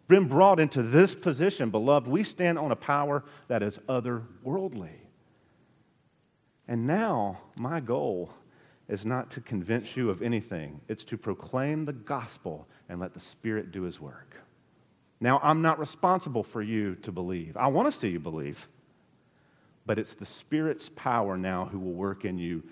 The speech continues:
and move on. So this gospel, it helps us defeat lies in other people, but what else does it do for us, beloved? It helps us defeat the lies that Satan would whisper to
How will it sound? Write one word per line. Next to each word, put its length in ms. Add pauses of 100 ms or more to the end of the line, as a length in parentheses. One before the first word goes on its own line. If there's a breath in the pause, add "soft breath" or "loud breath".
(140)
and 160
move 220
on. 240 (960 soft breath)
So 340
this 220
gospel, 720 (1500 soft breath)
it 140
helps 260
us 140
defeat 340
lies 300
in 60
other 100
people, 320
but 120
what 120
else 220
does 140
it 80
do 140
for 260
us, 120
beloved? 320
It 100
helps 300
us 120
defeat 360
the 100
lies 360
that 100
Satan 400
would 140
whisper 340
to 180